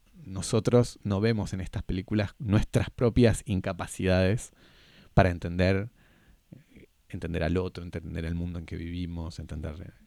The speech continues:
este, cuál es nuestro lugar en la sociedad, etcétera? Parece que ahí hay como una especie de programa, este, de Dupieux,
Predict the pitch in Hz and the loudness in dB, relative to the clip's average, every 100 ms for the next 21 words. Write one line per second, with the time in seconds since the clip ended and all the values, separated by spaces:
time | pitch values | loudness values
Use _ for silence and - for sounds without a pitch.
0 | _ - - - - - - _ - 90 | _ -12 -12 -10 -10 -10 -12 _ -2 -2
1 | - 85 90 85 85 82 78 80 85 - | -2 -6 -4 -4 -4 -4 -4 -6 -8 -8
2 | 92 85 85 80 87 82 85 92 - 90 | -8 -8 -10 -8 -6 -6 -10 -14 -12 -8
3 | 98 92 101 113 104 - 85 85 92 - | -4 -2 0 0 0 -4 -6 -8 -6 -6
4 | 85 - - 85 87 87 82 82 - _ | -2 0 2 2 0 -2 -2 -6 -10 _
5 | _ _ _ - - - - - 92 87 | _ _ _ -20 -16 -14 -12 -10 -4 -4
6 | 85 82 - 90 110 | -2 0 2 2 0